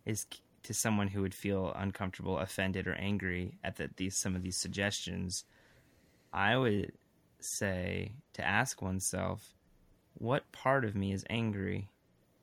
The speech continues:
Or what part of me is uncomfortable or whatever. What part of me is angry about what they're saying? And then ask that part,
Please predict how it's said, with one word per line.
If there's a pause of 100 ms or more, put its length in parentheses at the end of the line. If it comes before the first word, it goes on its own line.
(800)
Or
what
part
of
me
is
uncomfortable
or
whatever. (600)
What
part
of
me
is
angry
about
what
they're
saying? (680)
And
then
ask
that
part,